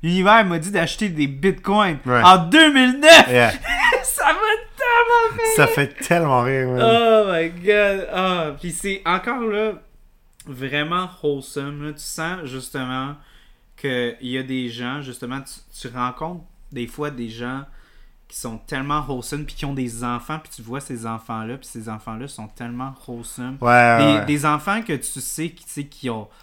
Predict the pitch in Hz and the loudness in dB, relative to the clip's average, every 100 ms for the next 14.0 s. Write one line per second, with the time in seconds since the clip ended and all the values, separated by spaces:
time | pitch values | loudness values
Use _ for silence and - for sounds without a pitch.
0 | _ _ _ _ _ - - - - - | _ _ _ _ _ -20 -20 -20 -20 -6
1 | 135 120 113 110 - _ - - - 180 | -4 -2 -4 -8 -16 _ -16 -10 -4 -4
2 | 185 - 123 113 127 117 127 139 123 120 | -4 -4 -4 -4 -2 -2 -2 -4 -6 -8
3 | 113 113 113 110 131 131 113 107 107 113 | -8 -8 -10 -8 -10 -10 -12 -12 -12 -10
4 | 117 123 127 127 123 - - 120 117 - | -8 -6 -8 -8 -12 -16 -14 -10 -10 -8
5 | 135 131 123 120 110 110 113 104 - - | -8 -8 -6 -8 -8 -10 -12 -12 -16 -20
6 | - 123 123 117 139 120 123 117 123 120 | -14 -6 -6 -4 -6 -4 -6 -6 -10 -10
7 | 113 - 135 - - - 143 139 117 - | -10 -12 -14 -14 -18 -10 -10 -8 -10 -6
8 | 131 139 156 135 127 110 123 131 123 117 | -4 -2 -4 -8 -8 -8 -8 -8 -8 -10
9 | 143 - 156 143 - 151 147 123 113 120 | -12 -12 -12 -10 -8 -8 -8 -10 -8 -10
10 | 131 131 113 110 120 117 120 127 123 113 | -10 -12 -16 -12 -12 -10 -10 -12 -12 -18
11 | 110 - - _ 127 113 131 127 - 123 | -18 -20 -20 _ -12 -10 -10 -10 -12 -10
12 | 110 - - 127 123 117 - 131 123 139 | -10 -10 -10 -8 -8 -10 -12 -14 -12 -14
13 | 131 123 113 - 147 127 117 135 123 | -12 -12 -12 -14 -14 -12 -12 -10 -12